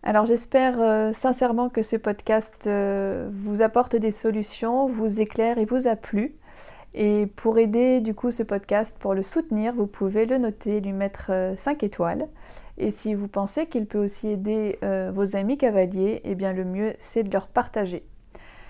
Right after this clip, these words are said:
Cela, de mon côté, m'aidera également à vous donner encore plus de, de conseils et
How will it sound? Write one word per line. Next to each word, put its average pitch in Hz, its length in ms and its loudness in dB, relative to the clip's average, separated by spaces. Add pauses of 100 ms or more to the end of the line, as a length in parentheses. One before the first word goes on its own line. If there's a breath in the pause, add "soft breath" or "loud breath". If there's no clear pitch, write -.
(500 loud breath)
Cela, 247 600 4 (180)
de 208 160 2
mon 254 160 4
côté, 233 480 2
m'aidera 214 380 2
également 196 720 0
à 202 100 2
vous 190 140 0
donner 202 240 0
encore 214 400 0
plus 214 340 -4
de, 196 560 2
de 226 120 2
conseils 214 760 -2
et 208 180 2